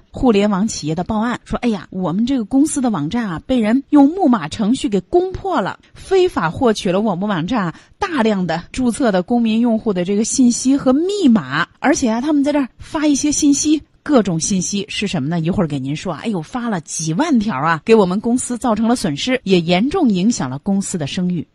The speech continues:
不过我在想啊，这家公司您这个技术的篱笆，这事儿出了之后您也得扎一扎哈。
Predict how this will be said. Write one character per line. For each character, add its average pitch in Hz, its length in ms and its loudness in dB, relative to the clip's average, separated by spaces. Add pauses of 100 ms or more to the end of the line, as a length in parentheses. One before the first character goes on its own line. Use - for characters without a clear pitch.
(120)
不 180 80 -4
过 170 140 -2
我 139 100 -4
在 170 140 -4
想 117 220 -10
啊， 120 100 -14
这 180 100 -6
家 170 160 -4
公 185 160 -2
司 180 220 -6
您 160 180 -2
这 208 160 -2
个 156 200 -2
技 254 180 2
术 220 140 0
的 170 100 -2
篱 160 240 0
笆， 208 340 -4
这 226 160 2
事 214 140 -2
儿 175 140 0
出 - 200 -4
了 196 120 0
之 208 100 -4
后 190 140 -2
您 175 120 -2
也 185 120 0
得 135 140 -6
扎 190 280 -6
一 160 160 -4
扎 117 280 -14
哈。 - 280 -20